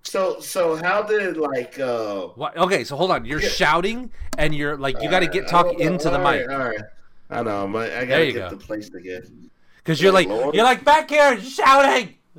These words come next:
Speaker 1: Okay.
Speaker 2: Yeah.
Speaker 1: So I know it's a di-, different
Speaker 2: Yeah.
Speaker 1: mic. I know it's different. All right, that's good.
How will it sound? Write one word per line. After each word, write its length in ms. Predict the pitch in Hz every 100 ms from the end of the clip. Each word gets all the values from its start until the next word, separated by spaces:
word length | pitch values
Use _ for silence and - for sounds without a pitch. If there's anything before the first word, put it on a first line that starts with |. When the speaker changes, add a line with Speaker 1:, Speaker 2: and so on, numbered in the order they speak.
| 151 156 143 139 _ _ _ _
Speaker 1:
Okay. 440 | 92 98 95 80 76 - -
Speaker 2:
Yeah. 120 | 117
Speaker 1:
So 240 | 107 104 -
I 100 | 104 104
know 200 | 107 98
it's 240 | 98 101 92
a 80 |
di-, 260 | 90 98 - - -
different 340 | 98 117 90
Speaker 2:
Yeah. 80 | 92
Speaker 1:
mic. 140 | 92
I 100 | 90
know 180 | 87 92
it's 80 | 90
different. 420 | - 92 90 90 -
All 80 | 87
right, 120 | 78 90
that's 180 | 92
good. 280 | - 98 98